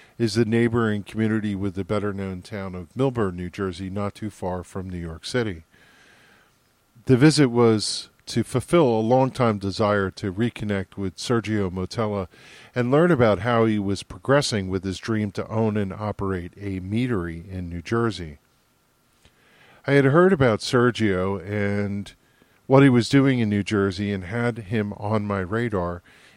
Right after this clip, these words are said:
and actually made a connection with him when he presented at the twenty fourteen N J B A spring meeting.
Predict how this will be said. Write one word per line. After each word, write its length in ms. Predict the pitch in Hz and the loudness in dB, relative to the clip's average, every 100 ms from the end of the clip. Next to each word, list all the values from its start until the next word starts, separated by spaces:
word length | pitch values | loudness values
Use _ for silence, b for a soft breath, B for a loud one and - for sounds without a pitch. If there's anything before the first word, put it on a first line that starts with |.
| b | b
and 120 | 117 | -2
actually 400 | 131 170 - 156 | 0 0 4 4
made 220 | 123 120 | 6 4
a 60 | 110 | 4
connection 560 | - 113 131 - 117 104 | 0 -2 -2 0 -2 0
with 180 | 101 | -2
him 260 | 92 104 98 | -2 -2 -2
when 160 | 107 95 | -2 -4
he 80 | |
presented 540 | 92 107 101 120 113 104 | -4 -2 0 2 2 0
at 140 | 98 | -4
the 100 | - | -6
twenty 320 | - - 113 | -6 -2 -2
fourteen 680 | 113 - 104 - 110 95 92 - B B B | -2 0 -2 0 -4 -4 -6 -12 B B B
N 200 | 113 110 | -2 0
J 220 | 113 107 | 4 4
B 240 | 95 101 98 | 2 0 0
A 200 | 90 85 | -2 -6
spring 420 | - 156 160 143 | -2 2 2 2
meeting. 420 | 101 85 82 | -2 -4 -8